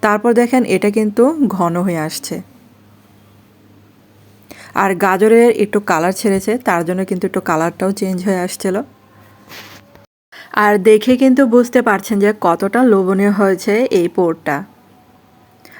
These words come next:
আর চলুন দেখি এখন বাকি অংশটা। এখন এই যে কিছুটা ব্রেড নিয়েছি, তারপর ব্রেডের সাইডের অংশগুলো কেটে নিয়েছি। আর সাইডের অংশগুলো কিন্তু আমি ফেলবো না,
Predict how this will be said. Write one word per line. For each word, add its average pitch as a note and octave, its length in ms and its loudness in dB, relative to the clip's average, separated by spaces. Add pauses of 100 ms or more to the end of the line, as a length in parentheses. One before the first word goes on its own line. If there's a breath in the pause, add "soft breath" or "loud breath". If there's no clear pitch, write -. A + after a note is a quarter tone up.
(160 loud breath)
আর G3 80 0 (120)
চলুন B3+ 240 4 (100)
দেখি A#3+ 260 0 (260)
এখন G3+ 200 -4 (140)
বাকি F3 200 -2 (100)
অংশটা। F3 400 -6 (560 loud breath)
এখন A#3+ 220 -2
এই B3 100 2
যে C4+ 60 2 (100)
কিছুটা A#3 340 2 (140)
ব্রেড G3+ 220 4 (100)
নিয়েছি, G3 320 -2 (200)
তারপর F#3 340 0 (160)
ব্রেডের G3 400 2
সাইডের G3 320 0 (160)
অংশগুলো G3 440 -2 (100)
কেটে F#3+ 300 -2
নিয়েছি। E3 300 -10 (420)
আর A3 180 2 (160)
সাইডের A3 380 4 (140)
অংশগুলো B3+ 500 4 (120)
কিন্তু C4 200 2 (100)
আমি A#3+ 100 2 (100)
ফেলবো F#3+ 380 2
না, F#3+ 60 0